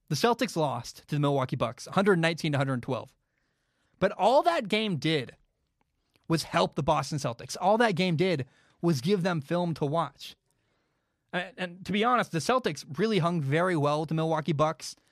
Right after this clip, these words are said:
uh, nearly bucket for bucket. And that's in spite of the fact that,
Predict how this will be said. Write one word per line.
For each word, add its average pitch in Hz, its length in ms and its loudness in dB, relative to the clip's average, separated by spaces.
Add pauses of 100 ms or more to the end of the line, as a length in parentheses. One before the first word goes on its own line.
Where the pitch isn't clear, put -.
(280)
uh, 135 200 0
nearly 208 420 4
bucket 175 340 2
for 165 80 -2
bucket. 151 360 -2 (1040)
And 170 120 0
that's 190 160 0
in 196 100 -2
spite 175 220 2
of 180 40 0
the 160 100 -2
fact 156 240 0
that, 135 160 -4